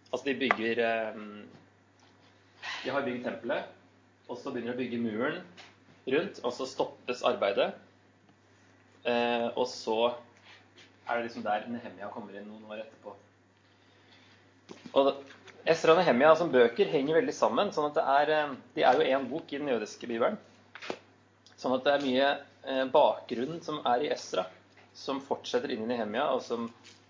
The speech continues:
leseren forventes å vite egentlig. Ehm, for eksempel hvem som er kongen i begynnelsen av Nehemia. Eh, sies jo ikke, altså, altså, i det tjuende året, og det er altså tjuende året til kong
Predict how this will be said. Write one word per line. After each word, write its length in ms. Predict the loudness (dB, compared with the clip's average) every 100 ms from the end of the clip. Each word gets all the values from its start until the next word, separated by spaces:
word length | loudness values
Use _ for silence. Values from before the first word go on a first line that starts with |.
| _ _ -20 -20 -20 -10
leseren 540 | 0 0 0 -4 -2
forventes 720 | -4 -2 -4 -8 -16 -16 -14 -6
å 280 | -4 -2 -4 -10 -14
vite 380 | -12 -12 -12 -12
egentlig. 280 | -10 -10 -12 -16 -20 -20 -20 -20 _ _ _ -20 -20 -12 -6
Ehm, 400 | -4 -4 -6 -10 -18 _ -20 -8
for 120 | -2
eksempel 360 | 2 2 2 2
hvem 180 | 2 2
som 120 | 2 2
er 80 | 4
kongen 460 | 0 0 -2 -4 -4
i 140 | -4
begynnelsen 360 | -4 -6 -4 -2
av 120 | -2
Nehemia. 380 | -2 -4 -6 -10 -10 _ _ _ -20 -20 -20 -20 -20 -20 -12
Eh, 300 | -4 -2 -2 -4
sies 360 | -6 -8 -6
jo 80 | -8
ikke, 140 | -2 -2
altså, 220 | -2 -6 -6 -6
altså, 260 | -2 -2 -2 -8 -10
i 120 | -6
det 100 | -4
tjuende 480 | -4 -4 -4 -6 -4
året, 380 | -4 -4 -6 -6
og 80 | -2
det 80 |
er 60 | -2
altså 140 | -4 -8
tjuende 340 | -8 -6 -6
året 300 | -4 -4 -6
til 220 | -8 -10 -12 -20 _ -10
kong 200 | -8 -8